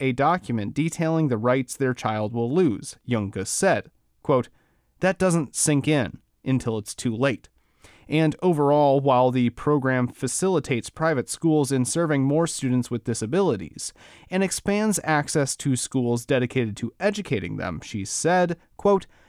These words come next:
"It also means that more public funding is going to schools that don't have to follow the same rules."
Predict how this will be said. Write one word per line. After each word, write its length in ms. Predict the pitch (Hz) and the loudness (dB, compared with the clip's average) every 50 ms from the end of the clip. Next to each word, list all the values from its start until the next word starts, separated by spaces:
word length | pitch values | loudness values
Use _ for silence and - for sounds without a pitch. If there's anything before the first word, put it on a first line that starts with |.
| _ _ | _ _
"It 140 | 220 226 220 | -2 -2 0
also 480 | - 202 214 214 214 - 233 220 190 156 | 2 2 2 2 2 2 2 2 4 4
means 520 | 135 131 127 120 110 113 113 117 117 - | 4 4 4 4 2 2 0 0 0 0
that 180 | - 139 - - | 0 0 0 0
more 340 | 143 143 151 160 180 196 190 | 0 2 2 4 2 2 0
public 380 | - - 147 - 110 110 - | 0 -2 -2 -2 -2 -6 -4
funding 360 | - - 160 160 160 160 156 151 | -2 0 0 2 2 2 2 2
is 140 | 131 117 | 0 0
going 300 | - 143 143 156 160 156 | 0 0 0 2 0 -2
to 100 | 156 - | -2 -4
schools 640 | 117 - - - 160 156 147 151 151 147 135 - - - - - - _ - | -6 -6 -6 -4 -2 0 2 2 2 0 0 -4 -8 -12 -16 -20 -20 _ -2
that 260 | - 113 113 113 123 | 0 0 0 -2 0
don't 320 | - 147 170 196 208 196 - | 2 2 4 4 2 0 -4
have 560 | - - - - - 185 185 196 185 - - | -8 -12 -14 -8 -4 -2 -2 -2 -2 -2 -2
to 140 | - 190 180 | -2 -2 -2
follow 500 | - - - 165 180 190 160 120 104 107 | -2 -4 -2 -2 0 2 2 0 0 0
the 140 | 120 123 - | 0 -2 -2
same 380 | - - 101 104 107 107 113 | -2 -4 -4 -4 -4 -4 -4
rules." 640 | 135 160 190 202 170 - - - - - - - - | 0 2 2 2 2 0 -2 -6 -10 -12 -14 -14 -14